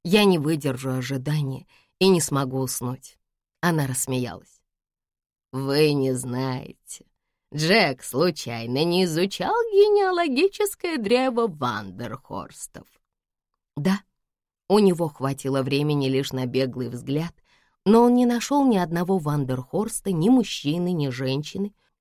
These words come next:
умерших в тысяча восемьсот шестьдесят первом или тысяча восемьсот восемьдесят шестом году, чьё имя начиналось бы на букву "Е", за исключением Эмили.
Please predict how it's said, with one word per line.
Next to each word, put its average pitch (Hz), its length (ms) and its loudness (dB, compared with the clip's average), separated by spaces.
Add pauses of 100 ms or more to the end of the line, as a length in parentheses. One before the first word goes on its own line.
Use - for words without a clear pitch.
(120)
умерших 247 640 2
в - 60 -20
тысяча 269 520 -2
восемьсот 131 560 -4
шестьдесят 120 580 -4
первом 202 440 -4 (260)
или 185 220 2
тысяча 220 520 -4
восемьсот 147 560 -4
восемьдесят 156 720 -4
шестом 127 500 -4
году, 120 360 -6 (300)
чьё 165 240 2
имя 302 340 2
начиналось 156 760 -2
бы 135 140 -4
на 135 160 0
букву 127 400 -6
"Е", 127 280 -6 (480)
за 165 200 2
исключением 139 800 0
Эмили. 131 320 -4